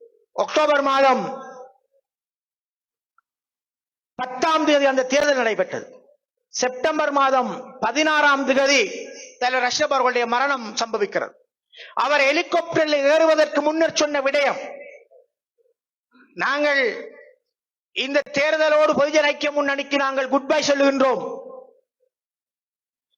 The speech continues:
ஸ்ரீலங்கா முஸ்லிம் காங்கிரசுக்கு நாங்கள் குட் பை சொல்லிவிட்டோம்" என்று சொன்ன அந்த விடயங்களின் பின்னணியிலே,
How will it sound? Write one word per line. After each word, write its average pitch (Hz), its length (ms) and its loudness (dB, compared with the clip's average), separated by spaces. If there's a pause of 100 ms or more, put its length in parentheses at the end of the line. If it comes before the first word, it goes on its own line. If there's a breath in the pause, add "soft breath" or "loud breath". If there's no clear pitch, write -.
ஸ்ரீலங்கா 294 400 2
முஸ்லிம் 302 420 0
காங்கிரசுக்கு 294 380 0
நாங்கள் 262 280 2
குட் 277 160 0
பை 285 180 0
சொல்லிவிட்டோம்" 269 800 0 (800)
என்று 285 320 -2
சொன்ன 269 540 -2 (500 loud breath)
அந்த 254 320 -2
விடயங்களின் 269 600 0
பின்னணியிலே, 269 640 -2